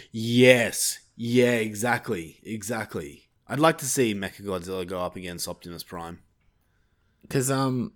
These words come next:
Speaker 2: I mean, Mechagodzilla always looked a little different from Godzilla
Speaker 1: Yeah.
Speaker 2: in the old one anyway.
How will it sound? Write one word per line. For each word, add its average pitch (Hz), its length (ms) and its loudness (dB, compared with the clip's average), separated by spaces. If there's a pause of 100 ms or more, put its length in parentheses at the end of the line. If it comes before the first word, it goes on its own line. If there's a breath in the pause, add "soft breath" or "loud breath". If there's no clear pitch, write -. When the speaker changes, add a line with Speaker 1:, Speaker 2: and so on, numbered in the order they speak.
Speaker 2:
I 123 60 -2
mean, 139 180 0
Mechagodzilla 143 680 4
always 95 300 4
looked 98 240 -4
a 92 40 0
little 98 240 0
different 110 400 -2
from 135 160 -6
Godzilla 135 560 0 (840)
Speaker 1:
Yeah. 98 300 0 (260)
Speaker 2:
in 120 120 2
the 107 80 2
old 120 180 4
one 113 180 2
anyway. 147 520 2